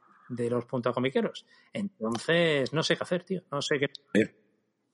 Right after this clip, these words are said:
Speaker 2: esto es un follón. Yo no, yo, yo ya, si me lío con las temporadas, imagínate si encima empezamos a, a crear líneas temporales alternativas,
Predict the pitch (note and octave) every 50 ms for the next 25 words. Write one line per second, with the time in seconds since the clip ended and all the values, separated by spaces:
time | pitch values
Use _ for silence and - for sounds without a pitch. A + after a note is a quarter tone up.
0 | _ _ - - F2 G2 - - A#2 G#2 G#2 F#2 - - D#2+ F2 G2+ F#2+ E2+ D#2
1 | F2+ G2 F#2+ E2 C2 - D#2+ G#2 B2 A2 A2 G#2+ C3 D3 C3+ B2+ A#2 - - G#2+
2 | G#2+ A2 B2+ C3+ C#3 C3+ C3 B2 - A#2+ G#2+ A2 B2 C#3+ D3+ D#3 D#3 D3 - -
3 | A2+ A2+ A2+ G#2 - C3+ C3 C3 B2 C3+ D3 - - G#2+ - - C3+ C3 B2+ A2+
4 | A#2 - C3 B2 A#2+ G#2+ A#2 A2+ G2+ - - G2+ G2+ - G#2+ A#2+ B2 A2+ A#2+ B2+
5 | C3 C3 B2 A2 - A2+ G#2 F2 A2 G#2+ A#2 A#2 A2 G#2 G2 G2+ F#2+ E2+ G2+ F2+
6 | G2+ G2 F2+ C#3+ C#3 C3+ C#3 C#3 C#3+ - -